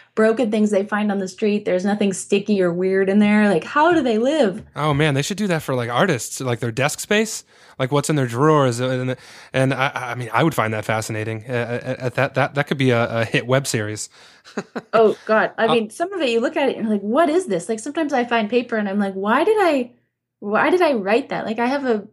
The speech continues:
Speaker 1: a sticky note on my desk right now that says, "The Amazing Poopkin." And the, and I don't even know what that is. And Poopkin, like, the two O's are making a face and he says, "Oh no." And I don't know what it is, but I kept it on my desk.
Speaker 2: <laughs> That, that could be your next, is that, maybe that's your next post. Maybe we'll see it tomorrow. Uh,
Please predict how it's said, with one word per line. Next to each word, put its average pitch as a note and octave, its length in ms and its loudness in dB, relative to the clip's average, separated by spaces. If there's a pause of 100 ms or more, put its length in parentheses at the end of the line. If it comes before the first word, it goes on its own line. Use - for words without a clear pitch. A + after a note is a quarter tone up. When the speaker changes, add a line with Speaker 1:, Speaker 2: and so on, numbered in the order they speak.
Speaker 1:
a G3+ 180 -2
sticky C#4+ 460 -6
note G#3 180 0
on G3 140 -2
my F#3+ 140 0
desk G#3 200 -2
right F3+ 140 -2
now F3 160 -2
that E3+ 160 0
says, G3+ 220 -2
"The A#3+ 120 2
Amazing C#4 520 4
Poopkin." C4+ 560 -2 (100)
And G#3+ 220 0
the, F#3+ 280 -2
and F#3+ 360 -6
I A#3+ 80 -2
don't D4+ 120 0
even C4 200 2
know C4 80 0
what C4 100 -4
that B3 180 2
is. A3+ 280 2
And F#3 260 -4
Poopkin, D#4 500 0
like, G#3+ 200 0
the G3 280 0
two C#4 220 -2
O's A#3 400 2
are F3+ 140 -2
making G#3+ 300 -4
a G3 40 -8
face G#3 320 -2
and F#3+ 100 -4
he F#3+ 60 -4
says, G#3 240 -4
"Oh D#4 140 2
no." C#4+ 400 2
And F3 100 -4
I A3 60 0
don't E4 160 0
know F4+ 100 2
what F#4 120 2
it F#4+ 100 2
is, F#4+ 180 2
but A3 140 -2
I G3+ 80 0
kept D4 240 -8
it D#4 100 -4
on D4+ 80 0
my D4 140 0
desk. - 400 -2 (400)
Speaker 2:
<laughs> - 80 -6 (800)
That, E3 180 2
that E3+ 140 2
could F#3 80 -2
be F#3 80 2
your F3 120 4
next, E3 260 -2
is D3 140 -4
that, D#3 220 -4
maybe D3+ 200 -2
that's D#3 180 -2
your E3 80 0
next E3+ 120 0
post. G#3+ 280 2
Maybe C3 120 -2
we'll C#3 100 -4
see D#3+ 140 -4
it D3+ 60 -8
tomorrow. D#3+ 340 2
Uh, A#2 220 -4